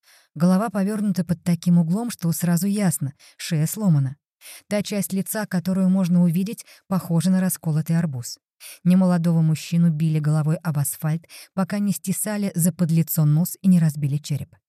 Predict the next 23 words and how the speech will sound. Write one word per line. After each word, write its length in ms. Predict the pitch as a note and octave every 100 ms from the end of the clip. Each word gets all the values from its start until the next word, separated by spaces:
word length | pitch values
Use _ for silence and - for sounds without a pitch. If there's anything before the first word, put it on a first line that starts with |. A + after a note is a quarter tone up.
| - - -
При 140 | - G#3+
виде 180 | G#3 A3
синего 360 | - A3 G3+
лица 380 | G3+ G3+ - G#3+
в 100 | E3+
подтёках 520 | - F3+ - G3 E3
засохшей 520 | D#3 F3 - F3 - E3
крови 320 | F3+ G3+ E3+
замутило, 640 | D#3+ F3+ F3+ - G3+ D3 - - -
во 120 | D#3
рту 200 | E3 F#3+
появился 600 | E3+ E3+ E3+ F3 E3 -
медный 480 | E3 F3 E3 C#3+ D3+
вкус, 400 | D3 - A3+ - - - _ -
тонко 460 | G3+ G#3+ A3+ -
зазвенело 640 | G#3 G3+ E3+ F3 E3 D#3+ D#3+
в 60 |
ушах. 460 | D#3+ - C#3 B2+ _ _ _
Не 120 | F3
хватало 460 | E3 F3+ E3+ F3+ F3+
в 80 | F3+
обморок 320 | E3 E3 D#3
грохнуться. 560 | D#3+ D#3 - C#3+ E3+